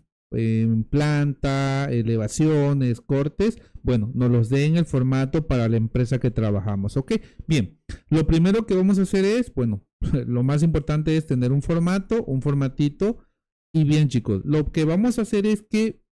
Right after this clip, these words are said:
el formato lo tenemos que tener guardado. Algo muy importante que les tengo que, bueno, decir para que no tengan problema,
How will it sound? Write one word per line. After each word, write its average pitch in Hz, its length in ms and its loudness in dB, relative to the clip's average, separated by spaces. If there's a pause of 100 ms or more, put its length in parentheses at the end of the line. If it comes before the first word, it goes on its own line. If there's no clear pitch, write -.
el 143 160 0
formato 156 640 -2
lo 151 200 0
tenemos 151 440 0
que 180 120 0
tener 165 300 0
guardado. 170 680 0
Algo 185 300 0
muy 185 200 4
importante 170 920 -2
que 120 100 -2
les 110 240 -4
tengo 139 300 -2
que, 131 440 0
bueno, 113 300 -2 (300)
decir 143 640 -4 (340)
para 123 180 0
que 127 80 -2
no 131 160 0
tengan 156 300 -2
problema, 160 600 -2